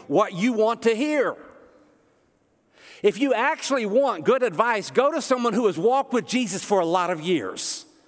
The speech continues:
If you wanna be, if you want a better marriage, f-, first of all, I wouldn't even ask for a better marriage. I've quit asking that.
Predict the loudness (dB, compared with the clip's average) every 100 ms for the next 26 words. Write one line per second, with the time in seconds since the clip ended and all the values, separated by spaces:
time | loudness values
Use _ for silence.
0 | _ _ _ -20 -20 _ _ _ -16 -2
1 | 0 2 2 2 2 0 0 0 0 2
2 | 2 2 0 0 0 0 0 -2 -4 -14
3 | -6 0 0 0 -2 2 0 0 0 0
4 | 0 -2 -2 -2 0 0 -2 -4 -8 -12
5 | -16 _ _ _ _ _ _ _ -2 -2
6 | 0 0 2 0 -2 -2 0 -2 -4